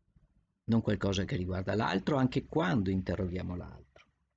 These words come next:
E naturalmente non è una contraddizione questa. Nel dialogo non cessiamo di essere ciò che siamo,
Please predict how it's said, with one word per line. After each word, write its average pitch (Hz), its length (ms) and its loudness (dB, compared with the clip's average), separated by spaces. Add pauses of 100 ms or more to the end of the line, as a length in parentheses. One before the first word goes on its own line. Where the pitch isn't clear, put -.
(1400)
E 113 120 2
naturalmente 110 1000 2
non 104 260 0
è 104 60 2
una 104 180 2
contraddizione 98 880 -2
questa. - 500 -10 (880)
Nel 104 300 2
dialogo 95 800 -4 (1500)
non 104 320 4
cessiamo 113 640 0
di 92 200 -2
essere 98 480 -2
ciò 95 200 -4
che 92 140 -2
siamo, 85 600 -6